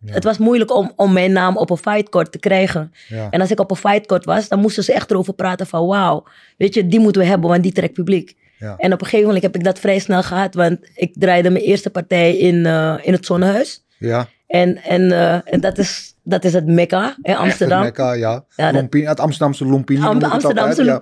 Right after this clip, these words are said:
Speaker 2: Lumpini, ja, klopt. En Alistair stond die dag ook op de fightcard. En, eh, mijn geluk was dat, eh, dat omdat, dat Chris Dolman, eh, Milko en al die grote promoters
Speaker 1: Mhm.
Speaker 2: daar waren gekomen voor Alistair zijn partij.
Speaker 1: Ja.
Speaker 2: En ik draaide mijn partij, die eerste, de, mijn eerste partij
Speaker 1: Precies,
Speaker 2: die
Speaker 1: eerste
Speaker 2: avond.
Speaker 1: wedstrijd, ja.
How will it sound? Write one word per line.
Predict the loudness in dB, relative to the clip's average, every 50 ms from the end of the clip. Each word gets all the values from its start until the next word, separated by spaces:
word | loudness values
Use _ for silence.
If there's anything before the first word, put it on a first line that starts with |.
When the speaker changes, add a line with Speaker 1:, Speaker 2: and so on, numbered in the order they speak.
| 2 2
Speaker 2:
Lumpini, | 2 2 2 2
ja, | 2 0 0 -2 -2
klopt. | -2 -2 -2 -2 -4 _ -20 -20 -8 -4
En | -2 -2 0 0
Alistair | 0 0 0 0 -2 0
stond | 0 2 2 2
die | 2 2
dag | 0 0 0
ook | -2 -2 -2
op | -4
de | -4
fightcard. | -2 -2 -2 -2 -2 -2 -4 -4 -4 -4 -6 _ _ _ _ _ _ _ _ _ _ _ _ 0
En, | 2 4 4 4 4
eh, | 2 2 2
mijn | 2 2 2 0 0
geluk | 0 0 0 0 0
was | 0 0 -2 -2 -2
dat, | -2 -2 -2 -2 _
eh, | 0 2 4 4 4 4 2 2 0
dat | 0 -2 0 0
omdat, | 0 0 0 2 0 0 -2 -4 _
dat | -2 -2 -2 -2
Chris | 0 0 0 0 0
Dolman, | 2 2 2 4 4 2 2 2 2 2 0 0 -2 -4 -8 _ -20 _ _ _ _
eh, | 0 2 2
Milko | 4 4 4 4 4 4 4 2 4 4 4 4 4 2 0
en | 0 0 0
al | 2 2 0
die | 0 0
grote | 0 2 2 2 2 2
promoters | 0 0 2 4 4 2 2 2 2 2
Speaker 1:
Mhm. | 2 2
Speaker 2:
daar | 2 2 2
waren | 2 2 0 -2
gekomen | -4 -4 -2 0 0 2 2 0 -2
voor | 0 0
Alistair | 0 0 0 0 -4 -8 -8
zijn | -8 -8
partij. | -8 -6 -6 -4 -4 -4 -4 -6 -10 _
Speaker 1:
Ja. | -10 -10 -8 -10 -10 -14 _ _ _ _ _ _ _ _
Speaker 2:
En | -2 -2 0 0
ik | 0 0 2
draaide | 2 2 4 4 4 2
mijn | 2 2 0 0
partij, | -2 -2 0 2 2 2
die | 2 0
eerste, | 0 0 -2 -2 -4 -6 -4 -2
de, | -2 -2 -2
mijn | 0 0 0 0 0
eerste | 0 0 0 -2 -4
partij | -4 -4 -4 -2 0 0
Speaker 1:
Precies, | 0 0 0
Speaker 2:
die | 0
Speaker 1:
eerste | 0 2 2
Speaker 2:
avond. | 0 0 0
Speaker 1:
wedstrijd, | -2 -4 -4 -6 -8 -8 -8
ja. | -6 -6 -4 -6 -8